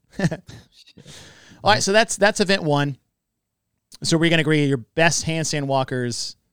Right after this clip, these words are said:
Speaker 1: together
Speaker 2: I would say the hand, yeah.
Speaker 1: as your first pair.
Speaker 2: Ah. Yeah, just because handstands through the whole thing.
Speaker 1: That's the most, yeah.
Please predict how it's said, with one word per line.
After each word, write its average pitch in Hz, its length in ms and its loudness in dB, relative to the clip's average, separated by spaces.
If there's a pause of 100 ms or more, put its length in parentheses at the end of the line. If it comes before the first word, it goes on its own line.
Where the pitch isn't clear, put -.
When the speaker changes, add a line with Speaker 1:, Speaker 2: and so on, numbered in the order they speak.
(160)
Speaker 1:
together 113 360 -6
Speaker 2:
I 139 80 2
would 143 100 -2
say 135 100 -4
the 110 80 -4
hand, 98 160 -10
yeah. 107 380 -6 (220)
Speaker 1:
as 139 220 -2
your 127 160 -4 (160)
first 170 360 -4
pair. 110 180 -8
Speaker 2:
Ah. 240 560 -4 (1300)
Yeah, 190 400 6
just 175 180 -4
because 202 220 0
handstands 170 580 -2
through 156 180 -6
the 135 100 0
whole 120 180 -2
thing. 110 400 -10 (720)
Speaker 1:
That's 151 120 -2
the 170 80 -4
most, 170 180 -2
yeah. 120 220 -6